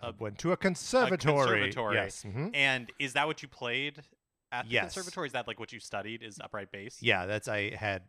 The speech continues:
Speaker 1: uh, lessons and bass studio and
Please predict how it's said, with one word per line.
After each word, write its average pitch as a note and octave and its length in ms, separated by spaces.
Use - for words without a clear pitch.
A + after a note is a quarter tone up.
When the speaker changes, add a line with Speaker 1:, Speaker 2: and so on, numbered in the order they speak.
Speaker 1:
uh, G2 380
lessons B2+ 800
and G2+ 540
bass A#2 180
studio G#2+ 720
and G2 400